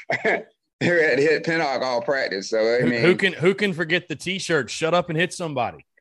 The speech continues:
Speaker 2: during the Lou
Speaker 1: Yeah,
Speaker 2: Holtz
Speaker 1: that's
Speaker 2: era?
Speaker 1: all it was. That's all we did. And
Speaker 2: <laughs>
Speaker 1: we were blue collar, man. You just go
Speaker 2: Mm.
Speaker 1: out there,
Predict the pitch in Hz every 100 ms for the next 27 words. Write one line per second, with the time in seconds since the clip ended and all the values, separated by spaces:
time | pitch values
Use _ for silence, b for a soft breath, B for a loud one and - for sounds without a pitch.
0 | _ 131 143 143 147 147 151 147 160 170
1 | 170 170 202 175 123 127 123 143 151 156
2 | 147 165 170 120 120 117 117 202 120 -
3 | 160 156 143 165 156 165 165 160 147 139
4 | 127 123 120 131 127 127 135 135 127